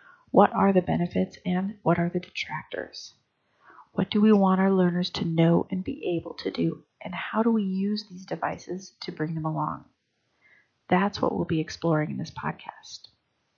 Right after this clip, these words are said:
Life's a journey, and I'm always learning. And that's what I'd like to share first.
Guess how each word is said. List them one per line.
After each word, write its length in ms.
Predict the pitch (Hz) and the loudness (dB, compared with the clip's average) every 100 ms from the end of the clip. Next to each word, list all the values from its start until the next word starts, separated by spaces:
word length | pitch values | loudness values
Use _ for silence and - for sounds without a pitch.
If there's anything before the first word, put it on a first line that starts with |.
| _ _ _ _ _ _ _ _ - | _ _ _ _ _ _ _ _ -2
Life's 360 | 175 190 - | 0 0 -2
a 60 | 214 | -2
journey, 560 | - 180 175 180 180 _ _ _ | 2 2 2 -2 -6 _ _ _
and 160 | 180 180 | -4 -2
I'm 200 | 180 165 | -2 0
always 280 | 156 156 | 0 0
learning. 440 | 127 156 156 175 - _ _ _ _ - | -2 -4 -4 -8 -14 _ _ _ _ -2
And 120 | 190 | 2
that's 220 | 180 - | 2 2
what 100 | 185 | 2
I'd 120 | 175 | 2
like 180 | 160 170 | 0 -6
to 60 | - | -4
share 300 | - 160 160 | -2 -2 -2
first. 520 | - 147 170 - | -4 -4 -6 -12